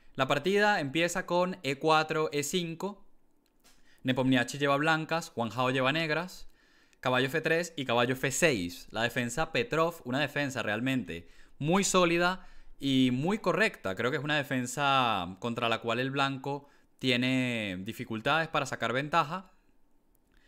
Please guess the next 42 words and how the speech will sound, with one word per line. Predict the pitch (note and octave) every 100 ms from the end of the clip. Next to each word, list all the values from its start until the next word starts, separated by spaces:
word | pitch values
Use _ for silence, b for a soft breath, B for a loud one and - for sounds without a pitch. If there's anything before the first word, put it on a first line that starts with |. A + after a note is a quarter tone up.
| b b b b _
Y | C3+ C3
por | C3+ B2+
eso | - D3 D3
es | C#3+ C#3 - - _
una | C3+ C#3+
defensa | C3 A#2 D3
que | C#3
ha | A2
sido | - C#3+ D3
popular, | C#3 A#2 B2 C#3+ C#3+ - _
muy | C3 D#3+
popular | D#3+ C3+ C3 D3+
a | D3+
lo | B2+
lar-, | A2+ -
a | A#2+
lo | A#2+
largo | A#2+ C3
de | C#3
la | G2
historia. | - E3 F#2 E2+ - b b b b b
La | B2
idea | C3 D3+
es | F3
que | F#3
se | E3+
llegue | F3+ F3
a |
una | D#3+ E3
posición | D#3 C#3+ C3+ C3
simétrica. | E3 E3 D#3 D#3 D#3 F3 F#3+ - - - - - -
Dense | B2 B2 D3+
cuenta | D3 D3 D3+
que |
ambos | C3 B2+ C#3 -
tienen | D3 D3 D3 D3
exactamente | - - D3+ D3 D3 C#3+ C#3 C#3
la | B2+
misma | A#2 A2 C#3+
estructura | - C#3 - C#3+ D3+
de | C#3+
peones | D3 C#3 B2+ D#3 -